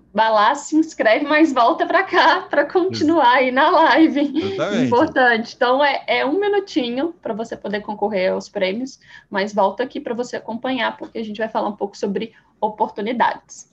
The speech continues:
Speaker 1: Bom, posso iniciar aqui com a apresentação?
Speaker 2: Manda bala.
Speaker 1: Aparece aí pra vocês já?
Speaker 2: Sim.
Speaker 1: Põe tela cheia, tranquilo.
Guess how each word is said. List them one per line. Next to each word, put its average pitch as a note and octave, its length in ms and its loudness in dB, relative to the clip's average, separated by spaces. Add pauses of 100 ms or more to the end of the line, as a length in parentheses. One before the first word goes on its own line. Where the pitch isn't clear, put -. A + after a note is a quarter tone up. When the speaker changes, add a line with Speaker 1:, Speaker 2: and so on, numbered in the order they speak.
(600)
Speaker 1:
Bom, C4+ 400 2
posso D#4+ 360 0
iniciar D#4+ 340 4
aqui D4+ 380 -2 (100)
com D4 60 -4
a - 20 -4
apresentação? B3+ 720 -6 (400)
Speaker 2:
Manda A#2+ 220 -10
bala. G#2+ 280 -6 (840)
Speaker 1:
Aparece A3+ 520 -2
aí B3 80 -6
pra A#3+ 120 -10
vocês G#3 460 -10
já? F#3+ 320 -6 (1040)
Speaker 2:
Sim. C3 300 -10 (180)
Speaker 1:
Põe G3+ 140 -12
tela G3+ 220 -8
cheia, A3+ 400 -8
tranquilo. C#4+ 480 -10